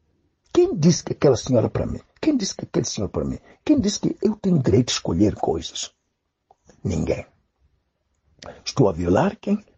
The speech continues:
Quem me fez? Estou a violar a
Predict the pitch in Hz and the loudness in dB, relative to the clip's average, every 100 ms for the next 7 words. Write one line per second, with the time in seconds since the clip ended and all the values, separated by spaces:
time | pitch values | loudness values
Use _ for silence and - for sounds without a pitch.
0 | _ - 82 85 - 170 240 - - - | _ -2 -2 -6 -4 -2 -2 -4 -10 -16
1 | - - - 104 87 95 92 - - - | -14 -6 0 0 0 -2 -4 -10 -20 -20
2 | _ _ - | _ _ -4